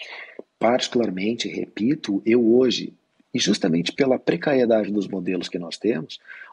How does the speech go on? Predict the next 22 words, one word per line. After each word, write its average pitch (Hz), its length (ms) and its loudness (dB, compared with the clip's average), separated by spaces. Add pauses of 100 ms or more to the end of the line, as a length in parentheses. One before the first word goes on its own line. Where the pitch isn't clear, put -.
hoje 123 720 2
eu 156 260 2 (300)
me 107 260 -2
parece 95 600 -2
que - 160 -4
tendo, 147 720 0 (500)
e, - 180 2
e 123 60 -2
veja 180 220 2
bem, 226 160 4
eu - 80 2
tenho 143 200 0
todos 202 300 2
esses - 260 -2
cuidados 107 520 -4
porque - 340 0
é 104 80 4
uma 165 180 0
matéria 131 360 0
realmente 113 460 0
muito 101 160 -6
complexa - 500 -10